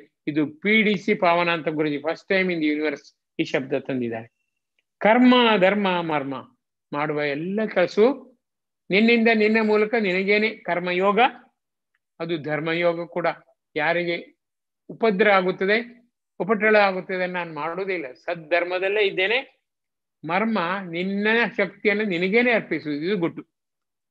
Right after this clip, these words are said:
ಸಂತಸ ಸಂತೃಪ್ತಿ ಸವಿರಸ. ಎಷ್ಟು ಖುಷಿ ಗೊತ್ತಾ ನಿನ್ನ ಮುಂದೆ ಈ ಹತ್ತು ನಿಮಿಷ. ನನ್ನ ಬಾಳಿನಲ್ಲಿ ಪ್ರತಿ ಈ ಹತ್ತು ನಿಮಿಷ ನನ್ನ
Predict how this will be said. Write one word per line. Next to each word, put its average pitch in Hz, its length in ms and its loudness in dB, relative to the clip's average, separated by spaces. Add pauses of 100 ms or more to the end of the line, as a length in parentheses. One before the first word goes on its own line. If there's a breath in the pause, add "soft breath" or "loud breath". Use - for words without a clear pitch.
(1700)
ಸಂತಸ 254 520 4 (160)
ಸಂತೃಪ್ತಿ 233 540 0
ಸವಿರಸ. 165 460 -4 (1040)
ಎಷ್ಟು 196 360 -12
ಖುಷಿ 175 260 -8
ಗೊತ್ತಾ 165 320 -4
ನಿನ್ನ 147 280 -4
ಮುಂದೆ 147 200 -2
ಈ 147 80 2
ಹತ್ತು 143 280 -4
ನಿಮಿಷ. 147 200 -2 (800)
ನನ್ನ 156 300 2
ಬಾಳಿನಲ್ಲಿ 175 500 2
ಪ್ರತಿ 147 380 -2 (240)
ಈ 208 60 4
ಹತ್ತು 175 320 0
ನಿಮಿಷ 185 240 0
ನನ್ನ 196 260 2